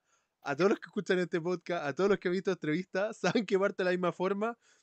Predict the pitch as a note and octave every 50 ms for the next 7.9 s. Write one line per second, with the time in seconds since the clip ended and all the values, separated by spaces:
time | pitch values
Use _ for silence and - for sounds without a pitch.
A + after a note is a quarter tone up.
0 | _ _ _ - G#3 G#3 G#3+ G#3 G3 - F3 D3 F3 F3+ F3+ F3+ F3+ - D#3+ C#3+
1 | D3 C#3 D#3 D#3+ E3 F3 E3+ D3+ D3 D3 D3 - E3 F3 F#3 F#3 F3+ F3 E3 D#3+
2 | D#3+ D#3+ D#3 - E3+ D#3 - F#3 F3 E3+ F3+ F3 E3+ D3+ C#3+ B2+ C#3 C#3+ D3 D3+
3 | D#3+ D#3 D3 C#3+ C#3 C#3+ - _ _ _ - - _ - D3 D#3+ F#3 G#3 A3 A#3
4 | A3 G3+ E3+ - A3 G#3+ G3+ F3 D#3 D3 C#3 C3 - _ - E3+ G#3 A3 G3+ E3+
5 | D3+ D3+ F3+ G#3 G3+ - D#3+ C3 D3+ D#3 D#3 G3 G3 E3+ C#3+ C#3 B2 - D3 D#3
6 | - - F3+ - - - C3+ A2+ G2 - - C#3+ D#3 F3 F#3 A3 C4+ C#4 - _
7 | _ _ _ - - - D#3+ D3 C#3+ C#3+ - - G3+ F#3 C3+ G#2 F2+ -